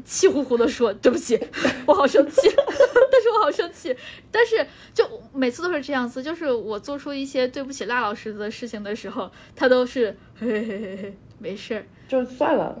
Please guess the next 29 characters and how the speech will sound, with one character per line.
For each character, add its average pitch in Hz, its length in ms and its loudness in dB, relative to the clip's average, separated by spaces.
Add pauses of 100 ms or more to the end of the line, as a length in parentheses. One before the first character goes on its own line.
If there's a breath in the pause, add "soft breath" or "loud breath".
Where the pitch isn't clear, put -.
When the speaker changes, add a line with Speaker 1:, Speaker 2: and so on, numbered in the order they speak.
(120)
Speaker 2:
对， 214 120 4
Speaker 1:
就 196 140 6
Speaker 2:
因 247 180 0
为 294 60 6
没 285 100 4
有 311 100 6
意 240 60 0
义。 247 240 -6
Speaker 1:
对， 311 280 -2
他， 339 220 -2 (140)
他， 339 240 -6 (340)
他 349 160 -4
无 302 140 -4
所 277 160 0
谓， 226 80 -2
但 277 100 2
是 294 80 -4
我 214 160 -4
很 226 160 -10
生 190 240 -12
气。 - 280 -16
然 220 100 -10
后 269 80 -8
最 302 140 -6
后 302 200 0 (300 loud breath)
我 220 80 -6
一 240 100 0
个 285 140 2
人， 226 260 -2